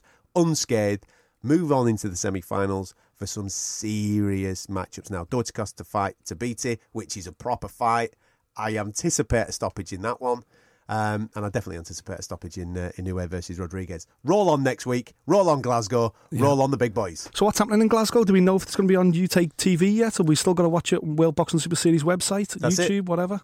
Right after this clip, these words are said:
Speaker 1: You're on websites at this moment. There is nothing
Speaker 2: Fuck's sake.
Speaker 1: being announced at this moment in time regarding a, a British television deal. It's working online, but it's just a bit of a nightmare if you're out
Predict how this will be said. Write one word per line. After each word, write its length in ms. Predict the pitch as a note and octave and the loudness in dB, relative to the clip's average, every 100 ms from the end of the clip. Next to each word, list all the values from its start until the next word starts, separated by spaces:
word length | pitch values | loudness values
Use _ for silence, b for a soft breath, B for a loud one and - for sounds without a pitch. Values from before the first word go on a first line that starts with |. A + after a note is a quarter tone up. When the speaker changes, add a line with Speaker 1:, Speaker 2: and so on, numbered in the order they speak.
| - | -2
Speaker 1:
You're 140 | C#3 | 0
on 60 | C3 | 2
websites 400 | D#3 - A#2+ G2+ | 0 2 -2 -2
at 80 | G2 | -6
this 80 | A#2 | -2
moment. 300 | A2+ C#3+ B2 | 0 0 0
There 80 | |
is 100 | A#2+ | -2
nothing 420 | B2+ E3+ D#3 E3+ D#3+ | 0 0 2 0 0
Speaker 2:
Fuck's 60 | |
sake. 40 | B2+ | 2
Speaker 1:
being 200 | C#3+ C#3+ | 2 2
announced 400 | C#3 C3+ A#2 - | 2 0 -2 -6
at 60 | G#2+ | -10
this 100 | A2 | -4
moment 260 | G#2+ G#2 | -4 -2
in 60 | G#2+ | -4
time 220 | A2+ G2 | -2 -2
regarding 380 | F#2+ G#2 G2+ G2+ | 0 -2 0 0
a, 200 | G2 G2 | 0 0
a 100 | G#2 | -4
British 400 | F#2 A#2 - A2+ | -2 -4 -4 -6
television 520 | - A#2 G#2+ G#2+ G2 | -4 -2 0 -2 -2
deal. 380 | F#2+ A2 G#2+ G2+ b b b b - | 0 2 2 0 b b b b -6
It's 180 | G#3 - | -4 2
working 500 | E4 C4+ - G#2+ F2 _ - | 4 2 0 -8 -8 _ -4
online, 500 | B2+ A2+ B2 A#3+ C#4+ _ _ _ _ - | -2 0 0 -2 -8 _ _ _ _ -2
but 60 | D#3+ | -2
it's 80 | |
just 180 | - F#3+ | 0 -2
a 40 | D#3 | 0
bit 100 | F3 | 0
of 80 | D3+ | 2
a 40 | |
nightmare 380 | D#3+ D#3 D3 D3 | 2 2 2 2
if 140 | C#3+ | 0
you're 120 | C#3 | 0
out 200 | C#3+ D3 | 2 0